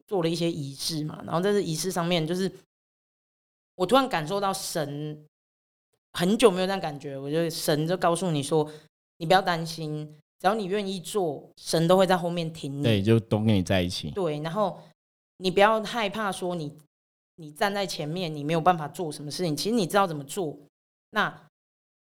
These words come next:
Speaker 1: 你只要放开心去做，那你就会获得我们的帮忙，或者是说，诶，你还有其他圣真弟子在旁边，还有师父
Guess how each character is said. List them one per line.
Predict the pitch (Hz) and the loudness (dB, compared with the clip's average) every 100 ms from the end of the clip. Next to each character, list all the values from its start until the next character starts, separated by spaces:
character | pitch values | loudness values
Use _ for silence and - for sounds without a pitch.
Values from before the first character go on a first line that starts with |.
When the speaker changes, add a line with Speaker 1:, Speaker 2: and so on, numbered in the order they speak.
| - | -4
Speaker 1:
你 | 196 | -4
只 | 208 | 0
要 | 165 160 | 0 0
放 | 160 202 | 0 -4
开 | 165 160 151 | -4 -6 -6
心 | 156 160 151 | -6 -8 -8
去 | 170 | -8
做， | 165 202 147 - - _ | -2 0 0 -2 -16 _
那 | 202 | -4
你 | 170 151 139 - _ _ _ _ _ - | -4 -6 -12 -18 _ _ _ _ _ 0
就 | 214 | 2
会 | 202 | 4
获 | 196 175 | 4 4
得 | 151 | 4
我 | 139 | 0
们 | 135 135 | -2 -4
的 | 139 135 135 - _ | -4 -4 -8 -12 _
帮 | - 170 175 | -4 -2 -2
忙， | 151 135 | -4 -6
或 | 185 | -8
者 | 165 | -6
是 | 151 | -6
说， | 170 165 | -6 -6
诶， | 175 190 - _ _ | -6 -10 -14 _ _
你 | 156 139 _ _ | -20 -20 _ _
还 | - | -2
有 | 170 | 0
其 | 151 | 0
他 | 151 | -2
圣 | 147 196 | 0 0
真 | 156 151 | -2 -2
弟 | 165 | -4
子 | - - _ _ _ _ - | -6 -14 _ _ _ _ -6
在 | 156 | -6
旁 | 147 139 | -4 -6
边， | 135 139 143 | -4 -4 -4
还 | 139 | -4
有 | 151 | -4
师 | 135 - 160 | -4 -6 -6
父 | 160 143 | -6 -8